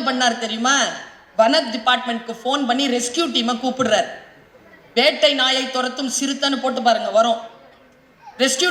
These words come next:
டீம் வருது, கேமரா போடுது உள்ள, நாலு மூலைகளையும் பார்க்குது, அந்த த்ரீ சிக்ஸ்டி டிகிரிஸ்ல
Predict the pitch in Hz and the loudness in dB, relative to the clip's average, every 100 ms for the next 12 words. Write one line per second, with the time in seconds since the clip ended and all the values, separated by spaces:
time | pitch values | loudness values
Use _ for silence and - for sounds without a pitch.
0 | - 269 240 262 254 208 - - - _ | 0 2 2 2 0 -2 -6 -18 -20 _
1 | _ - - - _ - - 262 294 269 | _ -20 -20 -20 _ -8 0 2 4 2
2 | 254 247 - 220 240 226 - - - - | 2 -2 -2 -2 2 2 2 -12 -20 -20
3 | _ _ _ _ _ - 233 269 277 254 | _ _ _ _ _ 0 2 4 2 0
4 | 277 294 254 254 269 240 247 247 233 220 | 0 0 2 0 -2 0 0 0 2 0
5 | 226 269 277 285 - 254 240 247 294 247 | 0 -4 -4 -4 -8 -8 -4 -2 0 2